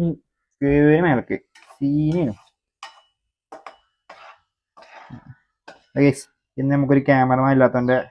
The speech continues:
കുഴപ്പമാണ്. ഇങ്ങനെ അടുത്ത നമ്മള് ഇനി വരുമ്പോ നമ്മളൊരു ക്യാമറമാനെ കൊണ്ടുവരും. ഏ, ചെക്കന്മാർ, ചെങ്ങന്മാരെല്ലാരും അവിടെ ഇവിടെയാണ്. ഇതാ, ഇന്നിപ്പോ കല്യാണത്തിന് പോകാൻ ഒരുങ്ങിക്കൊണ്ടിരിക്കുകയാണ്. ഞാൻ മാത്രം ഉം,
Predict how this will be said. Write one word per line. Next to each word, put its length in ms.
കുഴപ്പമാണ്. 360
ഇങ്ങനെ 600
അടുത്ത 220
നമ്മള് 220
ഇനി 200
വരുമ്പോ 260
നമ്മളൊരു 220
ക്യാമറമാനെ 460
കൊണ്ടുവരും. 340
ഏ, 140
ചെക്കന്മാർ, 580
ചെങ്ങന്മാരെല്ലാരും 680
അവിടെ 180
ഇവിടെയാണ്. 460
ഇതാ, 220
ഇന്നിപ്പോ 760
കല്യാണത്തിന് 440
പോകാൻ 280
ഒരുങ്ങിക്കൊണ്ടിരിക്കുകയാണ്. 680
ഞാൻ 180
മാത്രം 540
ഉം, 380